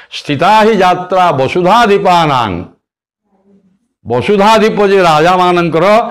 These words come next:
ଆଜ୍ଞା, ସୈନ୍ୟ ସାମନ୍ତ ନେଇ ଦିଗ୍ବିଜୟ ଯାତ୍ରା ଯୋଉ କରନ୍ତି ବର୍ଷା ଋତୁରେ, ସେମାନେ ମଧ୍ୟ ସ୍ୱଦେଶରେ ରହନ୍ତି, କେହି କୁଆଡ଼େ ଯାଆନ୍ତିନି। ଏବଂ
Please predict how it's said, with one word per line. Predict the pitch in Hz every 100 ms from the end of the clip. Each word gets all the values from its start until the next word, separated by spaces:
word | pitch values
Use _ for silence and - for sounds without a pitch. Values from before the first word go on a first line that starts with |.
| -
ଆଜ୍ଞା, | 131 151 160
ସୈନ୍ୟ | 151 147 160 147
ସାମନ୍ତ | 160 170 160 165
ନେଇ | 165
ଦିଗ୍ବିଜୟ | 139 113 127 175 190
ଯାତ୍ରା | 190 185 180 180
ଯୋଉ | 175 151
କରନ୍ତି | 139 165 190 208
ବର୍ଷା | 131 104 151 151
ଋତୁରେ, | 147 175 214 156 - - -
ସେମାନେ | 110 120 139
ମଧ୍ୟ | 147 131 185
ସ୍ୱଦେଶରେ | - 110 131 139 180
ରହନ୍ତି, | 147 107 95 - -
କେହି | 131 156
କୁଆଡ଼େ | 156 160 127
ଯାଆନ୍ତିନି। | 110 95 98 90 85 - - -
ଏବଂ | 170 202